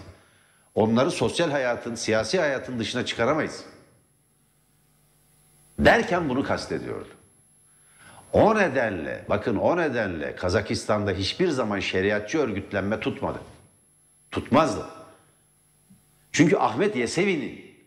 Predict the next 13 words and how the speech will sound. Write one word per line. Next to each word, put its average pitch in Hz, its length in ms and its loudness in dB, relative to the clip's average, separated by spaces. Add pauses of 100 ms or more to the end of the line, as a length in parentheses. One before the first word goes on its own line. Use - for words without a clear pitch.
(540)
Pir 202 320 4
Ahmet 120 320 -2
Yesevi'nin, 147 560 -2
yani 117 300 0 (360)
Türkistan 180 760 0
Piri, - 320 -4 (400)
Pir 202 320 2
Ahmet 123 300 -2
Yesevi'nin 110 680 -2
kültürüyle 120 840 -2 (1400)
şekillenmiş 127 840 2
bir 113 120 -2
toplumdur. 80 480 -6